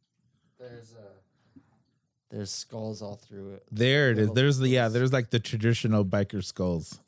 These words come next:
Speaker 1: Yeah.
Speaker 2: Are you, was it meant to not be filled in?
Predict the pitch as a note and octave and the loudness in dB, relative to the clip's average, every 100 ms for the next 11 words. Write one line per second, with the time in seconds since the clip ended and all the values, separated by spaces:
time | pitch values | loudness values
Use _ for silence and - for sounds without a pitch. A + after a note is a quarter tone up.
0 | _ _ - G2 - _ _ _ _ _ | _ _ -20 -20 -20 _ _ _ _ _
1 | _ _ - B2 C3+ G#2+ B2 A2+ C#3 B2+ | _ _ -4 0 0 -2 -6 2 2 2
2 | B2 C3+ D3+ - C#3+ C#3 C3+ C3+ - C#3+ | 2 0 0 -2 0 0 0 -4 0 0
3 | B2+ C3 D3 D#3+ | 2 2 2 0